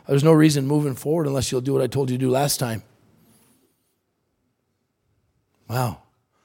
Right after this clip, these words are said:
I don't know, maybe months ago or years ago, someone, God spoke to you and you just pushed it aside. And maybe today God's reminding you of what He spoke to you years ago. Maybe it's something new this morning. But I do know this, that God wants to speak to you,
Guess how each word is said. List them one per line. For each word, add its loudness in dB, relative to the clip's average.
I 4
don't 6
know, 4
maybe 2
months 0
ago 2
or 2
years 0
ago, -2
someone, -6
God -4
spoke 0
to -4
you 0
and 0
you 8
just 2
pushed 2
it 2
aside. -2
And 0
maybe 4
today 4
God's 0
reminding 2
you 4
of 0
what 0
He -2
spoke -2
to -2
you 2
years 0
ago. -6
Maybe 4
it's 2
something 2
new 6
this 4
morning. -2
But 2
I 6
do 8
know 6
this, 0
that 0
God 2
wants -4
to -4
speak -2
to -2
you, 0